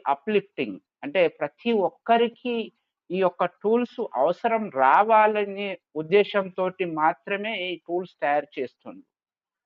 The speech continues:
లేదంటే ఏదో డబ్బు ఆ దాని గురించి అనంటే ఎప్పుడో వచ్చేది, ఎప్పుడో పోయేది. కానీ అలాంటి వ్యవస్థ కాదు ఫ్రెండ్స్, మీరు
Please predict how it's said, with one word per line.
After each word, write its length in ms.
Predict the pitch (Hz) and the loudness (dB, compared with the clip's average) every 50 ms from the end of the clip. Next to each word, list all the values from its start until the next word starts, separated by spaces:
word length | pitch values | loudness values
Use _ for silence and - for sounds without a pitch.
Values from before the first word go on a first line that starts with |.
| _ _ _ _ _ | _ _ _ _ _
లేదంటే 460 | 123 147 170 190 196 196 196 196 202 196 170 | 0 2 2 2 2 0 0 -2 -2 0 0
ఏదో 260 | 165 175 180 208 202 165 143 - - _ _ _ _ _ _ _ _ _ | 0 2 2 2 0 0 -2 -4 -8 _ _ _ _ _ _ _ _ _
డబ్బు 360 | 101 120 131 135 143 151 185 185 185 | 0 0 0 0 0 0 0 2 4
ఆ 120 | 180 165 160 160 | 6 6 4 4
దాని 240 | 170 165 170 180 175 | 4 2 2 2 0
గురించి 360 | 170 170 170 165 165 - - 175 | -4 -4 -4 -6 -6 -6 -2 0
అనంటే 360 | 165 160 170 170 160 160 190 175 | 0 0 0 -4 -6 -4 -4 -4
ఎప్పుడో 280 | 151 - _ 170 190 185 | -4 -4 _ -4 -2 0
వచ్చేది, 480 | 165 160 156 - - - 202 202 214 233 233 | 0 0 0 0 0 0 2 2 2 0 -2
ఎప్పుడో 280 | 196 - - 180 196 185 - | -4 -4 -2 -4 -4 -4 -2
పోయేది. 460 | - 147 135 135 113 101 85 80 - _ _ _ _ _ _ _ _ _ _ _ _ _ - | -2 -2 -2 -2 -2 -4 -6 -8 -14 _ _ _ _ _ _ _ _ _ _ _ _ _ -2
కానీ 280 | 131 123 139 170 208 262 - _ _ _ _ _ _ _ _ _ _ _ 131 | -2 -2 -2 -2 -6 -8 -10 _ _ _ _ _ _ _ _ _ _ _ -2
అలాంటి 640 | 143 156 170 185 185 190 196 180 180 - 180 175 165 160 151 - _ _ _ _ _ _ - | 0 2 4 4 4 2 0 -4 -6 -4 -2 -2 -2 -2 -4 -8 _ _ _ _ _ _ -2
వ్యవస్థ 440 | 131 147 147 165 180 180 - _ 185 165 156 - | -2 0 2 0 0 -2 -2 _ -2 -2 -2 -2
కాదు 280 | - 139 131 139 147 147 | -2 0 0 0 0 -4
ఫ్రెండ్స్, 400 | 143 - 156 156 160 - - _ _ _ _ _ _ _ _ _ - | -6 -8 -8 -8 -8 -10 -12 _ _ _ _ _ _ _ _ _ -10
మీరు 160 | 117 120 117 | -8 -8 -8